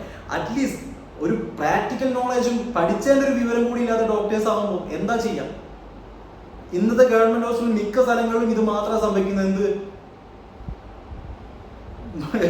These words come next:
എല്ലാം മാറിപ്പോവുക. എന്നിട്ട് പേഷ്യന്റിന് മരിക്കുക, അല്ലെങ്കിൽ പേഷ്യന്റ്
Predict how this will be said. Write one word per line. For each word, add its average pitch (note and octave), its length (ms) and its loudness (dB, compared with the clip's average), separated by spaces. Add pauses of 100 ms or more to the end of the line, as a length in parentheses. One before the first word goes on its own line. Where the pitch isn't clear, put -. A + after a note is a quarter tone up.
(1000)
എല്ലാം C4+ 340 6
മാറിപ്പോവുക. G#3 680 0 (180)
എന്നിട്ട് A3 220 4
പേഷ്യന്റിന് G#3 580 2
മരിക്കുക, F3 360 2
അല്ലെങ്കിൽ F#3 340 0
പേഷ്യന്റ് F#3+ 380 2